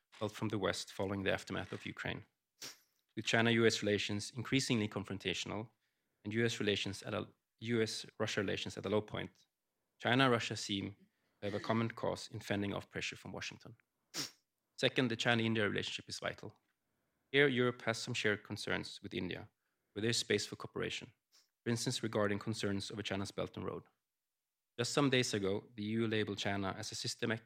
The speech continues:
systemic rival to the E U, echoing the U S language,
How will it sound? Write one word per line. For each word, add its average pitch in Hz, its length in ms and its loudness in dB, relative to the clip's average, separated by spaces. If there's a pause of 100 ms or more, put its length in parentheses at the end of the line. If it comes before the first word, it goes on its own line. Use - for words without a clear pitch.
systemic 110 460 0
rival 98 280 4
to - 120 -10
the 90 80 -6
E 92 200 -6
U, 92 60 -12 (600)
echoing 117 400 2
the 101 60 -2
U 110 120 2
S - 180 0
language, 95 580 -2